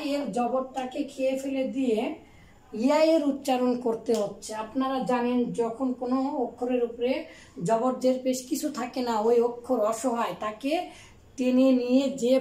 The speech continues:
পড়তে হয়। জজমওয়ালা হরফ একবার পড়া যায়। জজম মানে কি? আঘাত করা। যার উপরে কিছু আঘাত, উম, থাকে না, যে গরিব নিঃস্ব, তাকে, তার উপরেই, আহ, বেশি আঘাত করা হয়।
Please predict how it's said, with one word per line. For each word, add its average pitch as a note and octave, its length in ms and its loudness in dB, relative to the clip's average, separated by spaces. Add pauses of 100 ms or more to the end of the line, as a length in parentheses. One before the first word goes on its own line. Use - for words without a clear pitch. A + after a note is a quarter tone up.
পড়তে A3+ 320 0
হয়। G#3 240 -2
জজমওয়ালা B3 480 0
হরফ B3+ 340 0
একবার B3 420 -2
পড়া A#3+ 200 -2
যায়। A3+ 220 -2
জজম C4 240 0
মানে C#4 220 0
কি? A3+ 160 -4
আঘাত C4+ 440 0
করা। G3+ 280 -2 (720)
যার B3 320 2
উপরে D4 220 -2
কিছু C#4 260 -4
আঘাত, C4 300 -2 (380)
উম, A3+ 280 -4
থাকে C4 300 -6
না, E4 220 -2
যে C4+ 220 0
গরিব C4+ 360 4
নিঃস্ব, C4+ 460 0
তাকে, C#4 380 -4
তার C4 260 -4
উপরেই, C#4 520 -4 (420)
আহ, A3 240 0
বেশি B3+ 300 0
আঘাত A#3+ 480 -2
করা A3 220 0
হয়। G#3 200 -2